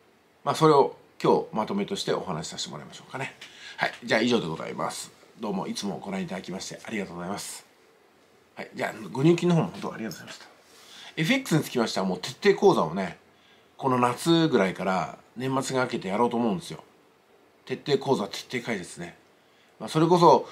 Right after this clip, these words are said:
週に一回、きちんとね、課題が出せる人向けにやっていこうかと思います。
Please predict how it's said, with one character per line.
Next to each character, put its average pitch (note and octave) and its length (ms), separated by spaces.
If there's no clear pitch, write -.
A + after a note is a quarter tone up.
週 G3 260
に C3 120
一 G2+ 100
回、 A#2+ 460
き - 100
ち A#3 160
ん G3+ 80
と F#2+ 120
ね、 D#3 120
課 - 160
題 F3 160
が E3 100
出 E3+ 160
せ E3+ 140
る D#3 60
人 A2 380
向 C3+ 160
け E3+ 160
に D#3+ 100
や A2+ 100
っ - 40
て A#2 100
い A2 60
こ G#2+ 100
う F2 60
か E2+ 60
と - 80
思 - 80
い F2+ 40
ま - 60
す。 - 140